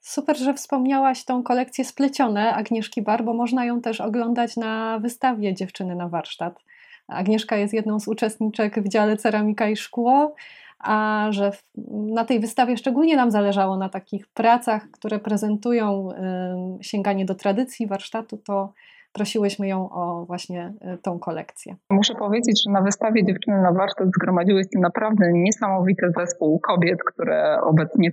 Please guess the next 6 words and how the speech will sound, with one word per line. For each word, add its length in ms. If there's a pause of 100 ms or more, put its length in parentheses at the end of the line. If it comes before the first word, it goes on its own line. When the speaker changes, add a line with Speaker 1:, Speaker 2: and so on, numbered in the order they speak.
Speaker 2:
tworzą, 340
projektują, 960
animują. 840 (540)
E, 40 (680)
no, 280
i 140